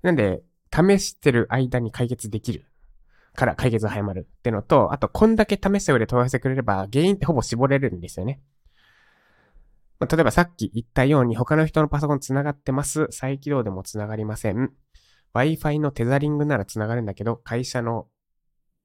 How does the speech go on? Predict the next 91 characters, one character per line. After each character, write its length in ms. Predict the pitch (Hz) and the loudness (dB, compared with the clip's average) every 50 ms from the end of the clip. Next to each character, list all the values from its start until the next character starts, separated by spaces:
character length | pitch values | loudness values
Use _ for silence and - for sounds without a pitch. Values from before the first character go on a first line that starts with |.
| _ - | _ -6
や 80 | 123 | -6
つ 160 | - - - 107 | -6 -4 -6 -8
な 80 | 95 | -8
ん 100 | 80 69 - | -8 -12 -10
だ 100 | - 107 | -10 -8
と 100 | - 110 104 | -8 -8 -10
繋 260 | - - 113 107 110 | -10 -8 -8 -8 -6
が 100 | 117 113 | -4 -4
ら 60 | 113 | -4
な 80 | 120 120 | -4 -4
い」 20 | 117 | -6
っ 20 | |
て 140 | - - 110 | -8 -8 -8
な 140 | 107 104 104 | -6 -6 -6
る 100 | 101 104 | -8 -8
と、 340 | _ - 135 135 - - _ - | _ 0 0 0 0 -4 _ -20
ち 40 | - | -14
ょ 20 | - | -14
っ 20 | |
と 80 | - - | -12 -10
こ 140 | - - | -6 -2
こ 40 | 180 180 | 0 2
ま 120 | 190 180 | 2 2
で 80 | 135 110 | 2 0
行 80 | - | -2
く 60 | - | -4
と 100 | - 113 | -6 -6
原 100 | 101 110 | -4 -2
因 160 | 117 123 123 113 | -4 -4 -4 -4
逆 220 | 110 107 - 123 | -6 -6 -4 -4
に 60 | 117 | -6
わ 100 | 107 104 | -6 -6
か 100 | - 127 | -6 -8
ん 40 | 110 | -8
な 40 | 90 | -10
い 40 | 87 | -14
で 20 | |
す 80 | - - | -16 -20
け 80 | - | -20
ど、 100 | - 98 | -18 -18
ま 80 | 98 - _ _ - - | -20 -20 _ _ -12 -10
あ、 60 | - | -2
と 100 | - 185 | 0 0
り 40 | 185 | 0
あ 20 | 180 | 0
え 20 | |
ず 60 | 123 | 0
そ 120 | - 160 180 | 2 2 4
の 120 | 214 214 | 4 4
パ 180 | - - 202 202 | 4 2 -2 0
ソ 160 | - 220 208 | 0 -2 -2
コ 160 | - 214 202 | 0 0 0
ン 160 | 202 196 190 | 0 0 -2
か 160 | 196 - 277 | -2 -2 0
ら 360 | 190 202 180 104 - - - - | 2 4 2 2 0 -4 -14 -18
会 240 | - - 139 147 151 | -8 -4 -4 -4 -4
社 180 | - - 151 143 | -4 -4 -4 -2
の 220 | 143 147 143 143 _ _ _ _ _ - | -2 -2 -4 -4 _ _ _ _ _ -10
に 100 | - 113 | -10 -10
対 220 | - - 117 113 113 | -6 -4 -4 -4 -4
し 60 | - | -4
て 100 | - 104 | -6 -6
ネ 100 | 107 110 | -6 -6
ッ 20 | - | -6
ト 140 | - 127 | -2 -2
が 60 | 127 117 | -2 -2
繋 180 | - 123 120 | -2 -2 -2
が 60 | 127 | 0
ら 60 | 135 139 | 0 -2
な 40 | |
い 20 | 139 | -2
っ 20 | 135 | -4
て 60 | 135 | -6
こ 80 | 113 | -8
と 40 | 101 | -6
だ 80 | 110 - | -6 -6
か 100 | - 101 | -4 -4
ら、 180 | 113 117 - _ _ _ _ _ _ _ _ _ - | -4 -4 -6 _ _ _ _ _ _ _ _ _ -2
な 120 | - 180 208 | 0 2 2
ん 40 | 214 | 2
か 140 | - 147 | 0 -2
知 140 | 131 - 139 | -2 -2 0
ら 80 | 156 175 | 0 0
ん 80 | 175 | 0
け 120 | 170 - 123 | 2 2 2
ど、 240 | 107 95 87 - _ - - - _ _ _ _ _ _ _ _ _ _ _ _ _ _ _ _ _ _ _ _ _ _ _ | 2 2 -2 -4 _ -18 -20 -20 _ _ _ _ _ _ _ _ _ _ _ _ _ _ _ _ _ _ _ _ _ _ _
パ 140 | - 147 135 | 2 2 2
ス 160 | 139 - 170 | 2 2 0
ワ 180 | 180 190 185 175 | 2 4 4 4
ー 20 | |
ド、 240 | 147 117 95 - - | 2 2 -2 -2 -4